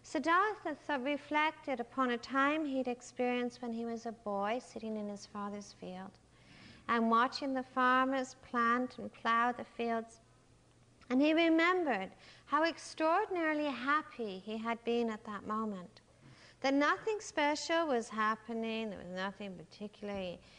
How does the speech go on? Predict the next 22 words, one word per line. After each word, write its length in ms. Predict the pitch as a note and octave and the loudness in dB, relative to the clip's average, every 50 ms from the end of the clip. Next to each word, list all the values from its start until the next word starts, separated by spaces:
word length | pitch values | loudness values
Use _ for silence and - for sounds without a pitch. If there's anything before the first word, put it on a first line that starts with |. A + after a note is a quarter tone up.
| - - - _ - | -20 -20 -16 _ -4
intriguing 760 | A3 A3 G#3+ - - - D#4 D#4+ D#4+ D#4+ D#4+ D#4+ D#4 D4 C4+ | -4 -4 -4 -4 -2 0 2 2 2 2 0 -2 -2 -4 -2
going 440 | B3+ C#4 C4 B3+ B3 A#3+ A#3+ A#3 A3+ | -2 0 0 2 2 0 0 0 0
on. 420 | A3 A3 G#3+ G3+ G3 F#3+ F#3+ F#3+ - - - - - - - - - | 0 0 0 0 0 -2 -6 -10 -14 -18 -20 -20 -20 -20 -20 -4 0
But 100 | C4+ C#4 | 2 4
he 80 | C#4+ C#4+ | 4 4
remembered 600 | D4 D4 D4 D4 D4+ D#4+ F#4 G4 G4 A4 G#4+ G4+ | 4 4 4 4 4 2 2 2 0 -2 -2 -2
experiencing 1080 | G4 F#4+ - - - - E4 D#4+ D#4+ D#4 D4+ D4 C#4 C4+ B3 A#3 - - A#3+ A#3 A3+ | -2 -4 -4 -10 -12 -6 -4 -2 -2 0 0 2 2 0 0 -2 -4 -6 -6 -4 -4
a 80 | A3 G#3+ | -4 -6
depth 560 | G3+ - B3 B3 B3+ C#4 E4 - - - - | -4 0 2 2 2 2 0 -2 -6 -8 -8
of 220 | C4+ A#3+ - - - | -8 -8 -8 -10 -16
peace 520 | - - B3+ C#4 C#4+ D#4+ F4 F4 - - | -8 -4 -2 0 0 0 -2 -2 -4 -6
and 140 | D#4 C#4 B3+ | -6 -6 -6
contentment. 960 | - - A#3 A3+ A3 - - G#3+ A3 A3+ A#3 - - A3 F#3+ F3+ - - - - _ _ _ _ - - - - - - - | -6 -8 -8 -8 -8 -8 -8 -6 -4 -4 -6 -6 -10 -10 -12 -12 -12 -16 -20 -20 _ _ _ _ -20 -20 -20 -20 -20 -8 -2
And 100 | D4 D#4+ | 0 2
he 80 | E4+ D4 | 2 4
also 400 | C4+ F4 A4 A4 - - A4 G#4 | 4 2 2 0 -2 -2 -2 0
remembered 540 | F#4+ F#4 E4+ E4 E4 E4 D#4+ D4 C#4 C4+ C4 | 0 0 0 2 0 0 0 0 2 0 0
how 260 | C4+ C#4+ D#4+ F4 F4 | 0 2 2 2 4
much 280 | F4 F#4 F4 C4+ - - | 4 2 2 0 -4 -6
he 120 | D#4 E4 | -6 -6
had 240 | D4+ D4 D#4 C#4+ - | -4 -4 -4 -4 -6
feared 720 | - - - - E4+ F4 F#4 G4 F4+ D4 A#3+ G#3 G3 F#3 | -8 -16 -6 0 2 4 4 4 4 4 4 4 2 0